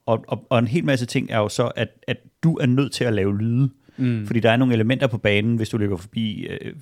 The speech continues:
Speaker 1: dyr, så larmer de. Hvis du løber hen over en gren, så knaser den.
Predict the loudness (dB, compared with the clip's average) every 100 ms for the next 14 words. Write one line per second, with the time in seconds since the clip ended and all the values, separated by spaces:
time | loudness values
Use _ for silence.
0 | -20 _ 0 2 2 0 0 2 2 2
1 | 2 0 0 -2 0 0 0 0 -2 -2
2 | 0 -2 -2 -6 -6 -8 -8 -12 -12 -6
3 | -4 -4 -4 0 2 0